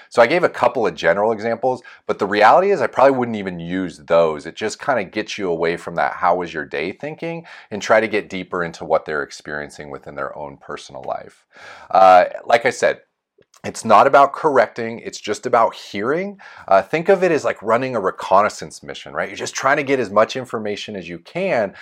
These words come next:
about who your kid is. And when you approach it as if you don't really even know who your kid is or what they're all about, then you're gonna very quickly be in that curious role,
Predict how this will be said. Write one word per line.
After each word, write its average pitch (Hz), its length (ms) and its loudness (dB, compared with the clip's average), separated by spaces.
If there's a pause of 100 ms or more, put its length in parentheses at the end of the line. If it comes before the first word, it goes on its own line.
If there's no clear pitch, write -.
(160)
about 107 280 2
who 127 200 -6
your 113 220 -2
kid 85 320 -6
is. 67 340 -10 (300)
And 107 120 0
when 117 120 0
you 117 100 0
approach 170 540 0
it 104 240 0
as 95 200 0
if 104 200 -8
you 101 80 -12
don't 117 260 -2
really 117 220 -4
even 98 400 -8
know 82 260 4
who 156 200 -10
your 147 180 -10
kid 143 260 -4
is 147 240 -6
or 90 80 -6
what 92 220 -2
they're 110 180 -4
all 98 160 2
about, 80 460 0 (260)
then 117 140 -4
you're 123 120 -4
gonna 107 160 -2
very 110 520 0
quickly - 480 -8
be 85 180 -10
in 85 80 -8
that 80 240 0
curious 87 540 -8
role, 95 340 -2